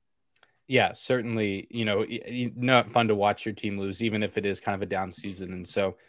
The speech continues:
uh, you know, maybe we'll see a really, really interesting game. And I think it's worth noting on the Canadiens in that some of y'all's wins this season have come against some good teams. I know y'all beat Calgary once. Nashville's having a really good season. Detroit, who I think y'all beat twice, y-, you know, no, not a joke of a team this year.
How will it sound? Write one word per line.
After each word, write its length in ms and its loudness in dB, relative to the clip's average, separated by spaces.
uh, 380 4
you 100 -2
know, 120 -4
maybe 260 4
we'll 140 4
see 320 4
a 100 2
really, 240 8
really 240 4
interesting 380 -6
game. 200 4
And 60 4
I 60 4
think 180 0
it's 160 0
worth 180 0
noting 320 4
on 200 -4
the 60 -8
Canadiens 440 -4
in 100 0
that 140 -6
some 160 0
of 80 -2
y'all's 220 4
wins 220 -2
this 140 -6
season 220 -4
have 300 4
come 180 0
against 320 -2
some 140 -8
good 180 -2
teams. 300 -4
I 60 -6
know 100 -6
y'all 260 -4
beat 160 -6
Calgary 400 6
once. 460 -2
Nashville's 540 6
having 220 6
a 60 -2
really 180 0
good 140 -2
season. 340 -4
Detroit, 520 4
who 80 4
I 60 6
think 180 0
y'all 140 6
beat 240 -6
twice, 440 4
y-, 80 -4
you 240 -2
know, 140 2
no, 300 0
not 180 8
a 60 4
joke 260 4
of 80 0
a 60 -4
team 260 -4
this 180 -6
year. 280 -4